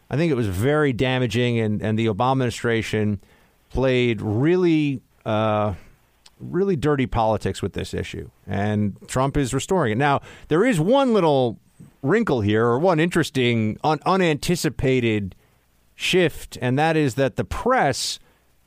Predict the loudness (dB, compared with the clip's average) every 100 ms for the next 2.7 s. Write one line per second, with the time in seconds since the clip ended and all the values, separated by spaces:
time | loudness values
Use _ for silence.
0 | 0 2 2 0 0 0 2 2 0 2
1 | 0 2 0 0 0 0 2 0 2 0
2 | 0 0 2 2 2 0